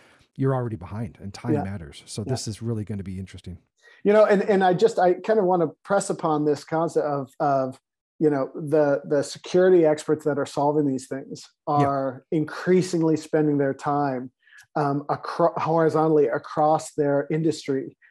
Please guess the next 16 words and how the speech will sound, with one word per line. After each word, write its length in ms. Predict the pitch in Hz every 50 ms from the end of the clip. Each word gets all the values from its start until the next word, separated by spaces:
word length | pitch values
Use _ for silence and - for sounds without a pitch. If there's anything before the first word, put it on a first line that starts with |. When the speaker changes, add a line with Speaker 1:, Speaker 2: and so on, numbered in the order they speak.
| _ _ -
Speaker 2:
Uh, 120 | 165 156 -
and 100 | 165 160
Speaker 1:
Oh, 40 | 185
Speaker 2:
not, 180 | 208 175 175 113
I'm 100 | - 180
Speaker 1:
yeah. 60 | 208
Speaker 2:
sorry, 140 | 196 170 165
not 180 | 180 185 180
industry, 280 | 175 170 - - 165 -
uh, 120 | 170 165 - 202
industry, 360 | 196 208 214 208 - - 175 151
but 140 | 147 156 147
also 320 | 165 170 180 175 175 156
within 360 | 151 165 151 151 170 160 160
their 140 | 151 143 135
companies. 600 | - - 175 175 170 180 151 139 135 151 -